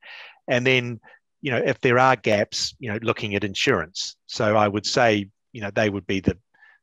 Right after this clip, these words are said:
the typical things that we would advise. But I think for most disposals in a, in a liquidation context, you're not going to get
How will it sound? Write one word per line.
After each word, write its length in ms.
the 80
typical 420
things 300
that 140
we 160
would 140
advise. 600
But 160
I 80
think 260
for 80
most 560
disposals 640
in 100
a, 100
in 180
a 40
liquidation 600
context, 520
you're 100
not 200
going 180
to 80
get 220